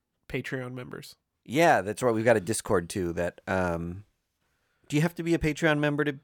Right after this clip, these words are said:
Speaker 2: be in the Discord?
Speaker 1: Nope,
Speaker 2: No.
Speaker 1: it's open for everybody.
Speaker 2: So just ping, I think ping us on social if you want an invite to the Discord.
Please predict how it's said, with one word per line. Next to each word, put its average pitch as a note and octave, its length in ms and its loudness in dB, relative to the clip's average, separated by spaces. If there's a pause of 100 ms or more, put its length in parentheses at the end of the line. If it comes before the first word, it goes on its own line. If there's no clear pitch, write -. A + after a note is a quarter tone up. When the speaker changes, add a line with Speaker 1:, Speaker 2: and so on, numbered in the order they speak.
Speaker 2:
be C#3+ 100 -2
in C#3 100 0
the C3+ 60 -2
Discord? C3+ 480 0
Speaker 1:
Nope, C3 160 6 (200)
Speaker 2:
No. - 60 -2
Speaker 1:
it's E3 120 -4
open D#3+ 180 -2
for C#3+ 120 -6
everybody. B2+ 360 -6
Speaker 2:
So G#2+ 240 4
just - 220 -12
ping, C#3+ 220 2
I - 80 4
think C3+ 240 -2
ping C3+ 160 4
us A#2 120 2
on G2+ 120 -2
social F2 400 -4
if E2 100 -10
you F#2 100 -10
want F2 140 -6
an E2 60 -6
invite D#2+ 440 -8
to - 60 -14
the D#2+ 80 -6
Discord. - 460 -10